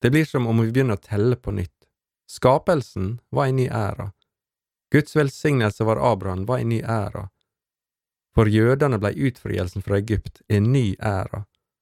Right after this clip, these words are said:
Jesu fødsel markerte absolutt en ny æra, der den vestlige verden nullstilte sin kalender da Guds sønn ble født. Hva skal vi da si når dette ordet igjen blir talt ut?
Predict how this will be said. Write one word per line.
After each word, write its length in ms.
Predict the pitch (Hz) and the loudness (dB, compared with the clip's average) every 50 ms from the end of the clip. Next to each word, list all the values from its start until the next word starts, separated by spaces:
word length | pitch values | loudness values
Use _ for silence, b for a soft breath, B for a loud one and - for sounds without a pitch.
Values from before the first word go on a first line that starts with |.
| _ _ _ _ _ _ _ _ | _ _ _ _ _ _ _ _
Jesu 400 | - 117 143 156 143 - - 117 | 2 4 4 4 2 0 -2 -4
fødsel 580 | - - _ - 143 - - - - 92 92 95 | -4 -4 _ -4 -4 -4 -8 -8 -4 -2 -2 0
markerte 500 | 95 95 95 - - 110 104 - - - - | 0 -2 -2 -2 -2 -2 -2 -4 -6 -6 -4
absolutt 640 | - - - - - - 98 98 98 87 - _ _ | -6 -8 -8 -6 -4 -4 -2 0 -2 -2 -4 _ _
en 160 | - 98 95 101 | -4 -2 0 0
ny 120 | 104 98 | 0 0
æra, 420 | - 98 98 92 92 - 92 92 95 - _ _ _ _ | 0 0 -2 -2 -2 -4 -6 -8 -10 -12 _ _ _ _
der 100 | 110 113 | 2 2
den 160 | 117 117 113 | 2 2 2
vestlige 460 | 117 131 143 - - - 147 135 131 | 0 0 -2 -2 -4 -2 0 2 2
verden 300 | 120 117 117 123 123 113 | 2 2 2 2 2 0
nullstilte 640 | 120 143 135 107 - - _ - 104 95 - - 98 | 0 0 0 -2 -4 -4 _ -6 -6 -4 -6 -6 -6
sin 240 | - - 135 117 - | -2 -2 -2 -2 -2
kalender 540 | - - 101 120 127 120 101 90 92 92 | -2 -2 0 0 0 0 0 -2 -4 -4
da 120 | - 98 101 | -4 -2 -2
Guds 280 | 104 107 - - - _ _ - | -2 -4 -4 -8 -14 _ _ -20
sønn 260 | - - 117 107 98 | -2 0 2 2 2
ble 140 | 92 92 95 | 0 -2 -2
født. 360 | - - 151 - _ _ _ _ _ _ _ _ _ _ _ _ _ _ _ _ _ _ _ _ _ _ _ _ _ _ _ _ _ _ _ _ _ _ _ | -2 -4 -8 -8 _ _ _ _ _ _ _ _ _ _ _ _ _ _ _ _ _ _ _ _ _ _ _ _ _ _ _ _ _ _ _ _ _ _ _
Hva 120 | - 170 - | 0 0 0
skal 160 | - 180 156 | 2 2 2
vi 60 | 156 151 | 2 2
da 80 | 151 143 | 2 0
si 360 | - - - 156 139 117 101 | 0 0 0 0 2 2 0
når 220 | 98 98 101 - 120 | 0 0 0 0 -2
dette 180 | 120 - - | -2 -2 -2
ordet 320 | 135 131 123 113 101 104 113 | 0 2 2 2 2 2 0
igjen 160 | 113 113 101 | 0 0 0
blir 140 | 95 92 - | -2 -4 -4
talt 320 | - 104 98 95 - - | -4 -4 -4 -4 -4 -4
ut? 400 | - 107 95 - - _ _ _ | -4 -4 -4 -6 -8 _ _ _